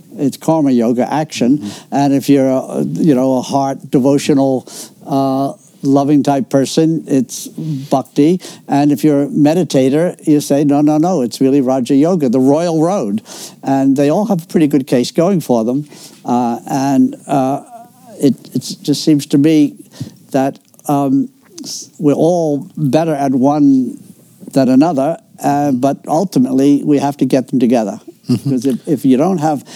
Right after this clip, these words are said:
Speaker 1: if you're running around changing the world and you don't have knowledge, I mean, Gandhi could have used a little more knowledge
Speaker 2: Mm-hmm.
Speaker 1: at some points.
Speaker 2: Mm-hmm.
Speaker 1: Uh,
Speaker 2: It, it, um, one of the, in your essay on wisdom,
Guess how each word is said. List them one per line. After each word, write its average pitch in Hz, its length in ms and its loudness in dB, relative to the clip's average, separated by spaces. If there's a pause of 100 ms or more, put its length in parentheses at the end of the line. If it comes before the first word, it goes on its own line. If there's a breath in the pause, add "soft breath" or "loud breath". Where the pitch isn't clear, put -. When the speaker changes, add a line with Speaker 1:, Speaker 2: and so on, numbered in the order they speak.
(160 loud breath)
Speaker 1:
if - 20 -2
you're 147 320 2
running 214 300 2
around 165 460 0
changing 156 340 2
the 139 80 2
world 139 320 0
and 127 160 2
you 117 60 2
don't 160 200 2
have 139 160 0
knowledge, 113 500 -2 (380 loud breath)
I 135 40 -2
mean, 131 100 -2 (220 loud breath)
Gandhi 196 320 2
could 175 180 2
have 147 80 2
used 147 240 2
a 139 60 0
little 127 200 0
more 117 180 2
knowledge 95 520 -4
Speaker 2:
Mm-hmm. 107 400 -2
Speaker 1:
at 117 120 -4
some 117 220 -2
points. - 360 -8
Speaker 2:
Mm-hmm. 107 280 -8 (160)
Speaker 1:
Uh, 120 320 -6 (880 loud breath)
Speaker 2:
It, 170 380 -4
it, 165 200 -4
um, 143 280 0 (400)
one 202 280 2
of 226 140 2
the, 117 300 0 (180)
in 139 180 4
your 123 320 2
essay 156 460 0
on 110 300 0 (320)
wisdom, 113 720 -2